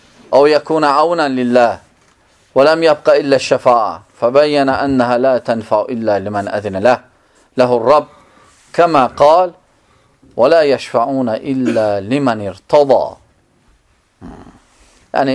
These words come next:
şeyxin sözünü gətirir, bu ayələrdə ki, mənalar hamısı var idi. Xülasəni gətirir şeyx İbn Teymiyyə rahimehullah. Bu məsələdə danışıb, danışıb və onun xülasəsini gətirir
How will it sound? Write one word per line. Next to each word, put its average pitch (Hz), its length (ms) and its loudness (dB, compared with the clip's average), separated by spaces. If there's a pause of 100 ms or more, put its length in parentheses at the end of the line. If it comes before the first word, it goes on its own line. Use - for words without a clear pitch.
(140)
şeyxin 139 400 -2 (420)
sözünü 127 340 2
gətirir, 123 380 -2
bu 123 160 2
ayələrdə 123 500 0
ki, 110 180 -6 (520)
mənalar 123 460 0
hamısı 123 200 -8
var 131 200 4
idi. 127 340 -2 (960)
Xülasəni 135 560 2
gətirir 127 320 -4
şeyx - 360 -4 (640)
İbn 120 200 -4
Teymiyyə 131 260 0
rahimehullah. 123 560 0 (880)
Bu 139 60 -2
məsələdə 123 500 -2
danışıb, 131 460 0 (1600)
danışıb 123 520 -2
və 123 160 2 (180)
onun 123 220 -2
xülasəsini 120 640 -2
gətirir 123 440 -4